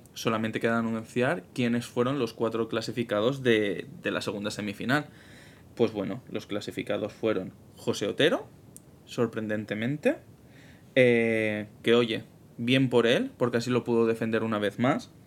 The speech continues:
Carmento, ole tú, Carmento, que te pu-, que te pudimos volver a disfrutar otra noche más. Eh, Vico, que se llevó el, el voto demoscópico.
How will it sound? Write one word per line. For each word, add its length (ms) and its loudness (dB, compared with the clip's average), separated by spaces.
Carmento, 680 2
ole 300 4
tú, 160 -2
Carmento, 480 -2
que 80 2
te 140 2
pu-, 260 -2
que 120 0
te 80 4
pudimos 360 4
volver 300 4
a 40 6
disfrutar 640 2
otra 320 6
noche 280 2
más. 380 2
Eh, 760 4
Vico, 680 0
que 120 2
se 140 2
llevó 400 4
el, 720 2
el 100 2
voto 220 2
demoscópico. 800 0